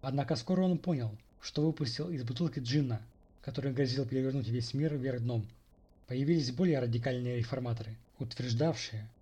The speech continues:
что у бедных нет нравственного обязательства выплачивать проценты по ростовщическим судам, и предлагавшие восстановить ветхозаветные обычаи вроде субботного года.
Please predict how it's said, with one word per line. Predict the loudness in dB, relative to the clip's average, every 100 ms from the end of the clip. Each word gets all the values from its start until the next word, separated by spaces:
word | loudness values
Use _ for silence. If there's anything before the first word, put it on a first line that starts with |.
| -20 -14
что | -10 -6 -4
у | 2
бедных | 4 4 0 0
нет | 0 0 -2
нравственного | -2 -2 -4 -4 -4 -4
обязательства | -4 0 0 -2 -8 -6
выплачивать | -6 -6 -4 -6 -6
проценты | -8 -2 0 0 -2 -6 -4 0
по | 0
ростовщическим | 0 -4 -6 -6 -8 -8 -6
судам, | -8 -6 -4 -4 -6 -16 -20 -20 -8
и | -8
предлагавшие | -4 0 0 2 0 0 -4
восстановить | -4 -4 -4 -4 -4
ветхозаветные | -8 -6 -2 0 -2 -2 -4 -2
обычаи | 0 -2 -2 -6 -8 -14 -20 _
вроде | -4 4 4 4
субботного | 0 -4 -4 -4 -4 -2
года. | 0 -2